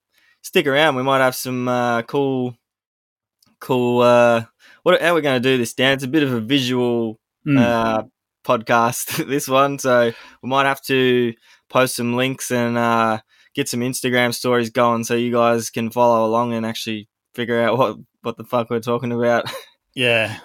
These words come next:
Speaker 2: I think as you listen to this one, keep your Instagram open, head over to Your Art Thing Podcast, and we'll put a few companion posts up so, um, so you can see what we're talking about. We'll probably, you know, tag a few of these artists,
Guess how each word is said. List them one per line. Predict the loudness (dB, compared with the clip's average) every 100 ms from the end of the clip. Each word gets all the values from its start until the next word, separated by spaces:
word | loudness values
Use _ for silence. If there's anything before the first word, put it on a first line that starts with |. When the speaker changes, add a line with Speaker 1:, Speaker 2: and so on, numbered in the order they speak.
| -16
Speaker 2:
I | -6
think | -2
as | 0 0
you | 2
listen | 2 2 0
to |
this | 0 -2
one, | 0 0 0 -4 _ _ _ -6
keep | -6 -4
your | -4
Instagram | -4 -4 -2 0 0
open, | 0 0 0 0
head | 2
over | 0 -2
to | -6 -4 0
Your | 0 0 0 0
Art | -2 -4
Thing | -8 -4
Podcast, | 0 -2 0 0 0 -2 -8 _ _ -20 -20 _ _
and | -4 -2 2 0 0 -4 -6 -12 _ _ _ _ -6
we'll | 0
put | 0
a | 0
few | 2 4 4
companion | 0 -2 0 4 2
posts | 4 2 2 -2 0
up | 0 -2 _ _ -12
so, | -6 -2 -2 -4 -10 -18 _ _ _ _ -10
um, | -8 -8 -8 -10 -12 -8
so | -6
you | -4
can | -4
see | -4 0 2 2 -2
what | -6 -8
we're |
talking | -2 0 0 -2
about. | 0 0 0
We'll | -6
probably, | -6 -6 -6 -8 -6 -6
you | -6 -8
know, | -10 -12 _ _ -12
tag | -4 -2 -4
a |
few | -4 -4
of | -2
these | -2 0
artists, | 0 0 -2 -8 -8 -8